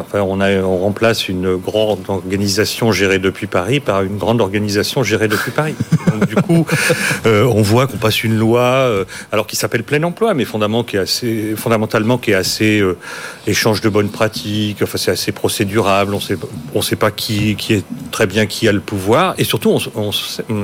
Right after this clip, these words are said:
un truc qu'on sait, c'est que dès janvier deux mille vingt-cinq, on va avoir, euh,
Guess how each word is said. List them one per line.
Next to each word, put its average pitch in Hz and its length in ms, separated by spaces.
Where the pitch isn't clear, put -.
un 101 120
truc 135 180
qu'on - 80
sait, - 160
c'est - 160
que 107 160
dès 117 220
janvier 160 320
deux 135 100
mille 117 180
vingt-cinq, 117 640
on 110 80
va 131 200
avoir, 127 760
euh, 101 220